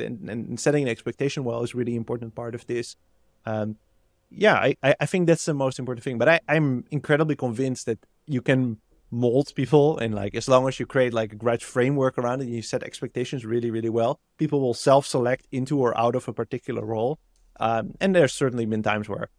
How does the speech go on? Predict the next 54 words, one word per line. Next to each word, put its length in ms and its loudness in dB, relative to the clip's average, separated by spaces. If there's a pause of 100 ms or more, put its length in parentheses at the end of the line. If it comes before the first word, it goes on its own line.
(160)
I 100 -4
could 120 -6
have 80 -6
done 160 -2
a 20 -4
better 220 -2
job 320 -6
there. 260 -4 (220)
But 100 0
there's 180 6
nothing, 400 0 (300)
one 460 4
thing 200 -2
in 80 0
particular 340 -2
where 80 2
I 40 2
feel 180 -4
very 200 0
strongly 280 -6
like, 160 -2 (200)
"Oh, 240 12
that 160 2
was 140 -2
a 60 2
massive 500 0
mistake 600 -4 (760)
related 480 2
to 100 -6
how 140 4
we 160 0
built 220 0
the 60 -4
organization, 600 -4
how 160 -4
we 100 -6
structured 320 -12
the 80 -14
company." 380 -8 (680)
No, 240 0
because 320 -6 (240)
all 160 0
of 60 -4
these 160 -6
were 160 -2
learning 380 -2
moments, 300 -8
and 60 -4
we, 160 -6
we 160 -6
kept 280 -4
iterating 580 -6
on 160 -10
it. 120 -16